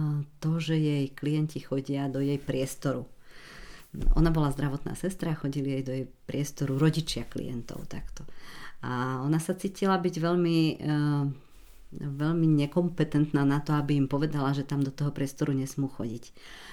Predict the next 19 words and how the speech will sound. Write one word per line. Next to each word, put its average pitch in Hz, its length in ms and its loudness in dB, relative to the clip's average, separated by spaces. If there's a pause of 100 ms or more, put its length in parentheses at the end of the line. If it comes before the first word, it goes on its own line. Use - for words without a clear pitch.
(120)
Tak - 160 -8
toto 160 160 0
si - 160 -6
pamätám 175 400 0
ako 165 160 -2
také 160 240 0
svoje 160 320 2 (240)
prvé 208 480 4
uvedomenie 151 1120 4
koučovania 147 720 0
v - 160 -8
tom 151 160 2
zmysle, 139 560 -2
že 135 240 -2 (720)
ako 156 240 0
sa 175 400 -2
ona 160 320 6
dokázala, 139 1120 -2 (160)
e, 151 100 -10